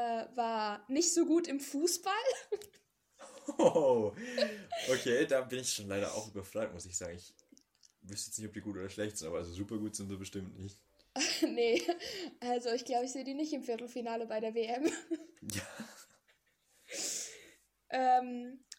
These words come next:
Speaker 1: dann die Flagge, die ist ja, ähm,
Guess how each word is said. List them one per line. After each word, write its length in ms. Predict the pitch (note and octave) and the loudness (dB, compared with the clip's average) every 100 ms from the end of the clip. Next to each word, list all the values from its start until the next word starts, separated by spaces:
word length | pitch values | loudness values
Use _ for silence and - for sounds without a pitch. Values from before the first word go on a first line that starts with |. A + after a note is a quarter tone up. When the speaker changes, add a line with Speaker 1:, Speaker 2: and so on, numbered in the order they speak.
| _ - | _ 0
Speaker 1:
dann 420 | C4 B3+ B3 A#3 | 4 4 2 -4
die 100 | C4 | -6
Flagge, 480 | C4 A#3 A3 C#4 F4+ - _ _ | -2 0 2 2 -2 -4 _ _
die 80 | B3 | -10
ist 120 | A#3+ | -4
ja, 400 | A#3 A3 G#3+ G#3+ - - | -2 -2 -4 -10 -14 -12
ähm, 800 | G#3 G3+ G3+ G3 G3 G3 G#3+ | -8 -6 -6 -6 -6 -8 -10